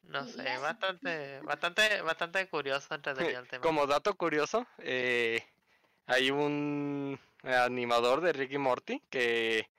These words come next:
Speaker 3: eh, se, pues, se puso
Speaker 1: Ajá.
Speaker 3: a hacer streams en Twitch y en sus streams comenta que porque se le acabó el dinero, por, eh, que aún no iniciaba la nueva temporada de Rick y Morty, tuvo que agarrar un trabajo, eh, con la serie de Jorge el Curioso.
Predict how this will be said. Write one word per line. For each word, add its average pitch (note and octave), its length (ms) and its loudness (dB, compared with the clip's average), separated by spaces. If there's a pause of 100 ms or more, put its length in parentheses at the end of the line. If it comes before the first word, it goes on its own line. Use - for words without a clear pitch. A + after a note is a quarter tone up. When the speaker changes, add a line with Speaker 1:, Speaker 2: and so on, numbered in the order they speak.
(380)
Speaker 3:
eh, A#2 160 0
se, A#2+ 120 -8
pues, A2+ 120 -10
se A#2+ 80 0
puso B2+ 260 -2
Speaker 1:
Ajá. D3 80 0
Speaker 3:
a D3 40 2
hacer C3+ 260 0
streams C3+ 360 -2
en B2 400 0
Twitch - 360 -4 (720)
y C3 100 0
en B2 100 2
sus C3 180 -2
streams C3+ 480 -2
comenta D3+ 640 2 (420)
que A#2 540 4
porque A#2+ 300 2
se - 80 -2
le A2 80 2
acabó B2 240 2
el G#3+ 80 2
dinero, A3+ 480 6
por, A#2 140 0
eh, A#2 280 2
que - 80 0
aún A#2+ 200 2
no D#3+ 60 0
iniciaba D#3 360 2
la C#3 240 4
nueva C3+ 180 4
temporada C#3+ 380 2
de C#3+ 60 -2
Rick C3+ 140 -4
y - 20 -2
Morty, D3+ 360 0 (600)
tuvo C#3 240 2
que - 100 2
agarrar C3+ 320 6
un C#3 100 0
trabajo, C#3+ 640 4
eh, A#2 480 4
con A2+ 640 0
la A#2 120 2
serie B2+ 240 0
de A#2+ 220 4
Jorge - 280 -2
el B2 80 -6
Curioso. D#3 420 0